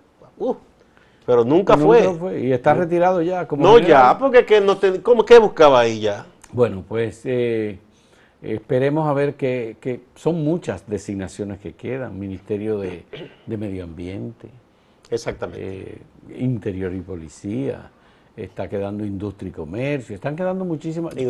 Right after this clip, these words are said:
Speaker 2: creo
Speaker 1: y
Speaker 2: que
Speaker 1: Comercio,
Speaker 2: son,
Speaker 1: que es muy
Speaker 2: eh,
Speaker 1: importante.
Speaker 2: eh, varias posiciones. Las decisiones en el sector eléctrico, Gustavo, aunque se designó Antonio Almonte como ministro de Energía y Minas,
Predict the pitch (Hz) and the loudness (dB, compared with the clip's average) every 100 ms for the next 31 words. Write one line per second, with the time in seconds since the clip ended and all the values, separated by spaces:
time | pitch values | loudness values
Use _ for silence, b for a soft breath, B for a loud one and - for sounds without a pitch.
0 | 202 226 175 151 156 202 - 123 113 104 | 0 2 2 2 2 -2 -4 -6 -6 -10
1 | 110 135 123 147 143 135 143 - 87 120 | -6 -4 -4 -2 -2 -2 -4 -8 -14 -8
2 | 131 107 127 156 190 147 - 131 120 110 | -6 -4 -2 0 0 -2 -4 -10 -8 -6
3 | 110 131 127 131 151 151 - 185 233 247 | -6 -4 -2 -2 -6 -10 -8 -6 -4 -4
4 | 220 170 160 143 175 180 160 220 - 160 | -4 -6 -8 -4 -2 0 0 -4 -6 -10
5 | 127 117 113 - - 202 - 123 135 139 | -8 -8 -10 -12 -10 -8 -6 -4 -4 -4
6 | 127 151 143 147 139 196 226 262 254 220 | -2 0 0 -4 -4 -4 -4 -4 -2 0
7 | 180 160 143 143 b b b b - 160 | 0 0 -4 -10 b b b b -4 2
8 | 151 147 170 190 226 190 170 147 139 139 | 2 4 2 2 2 4 2 0 0 2
9 | 143 123 156 170 160 131 127 123 170 175 | 0 -2 0 2 2 -2 -4 -4 -8 -12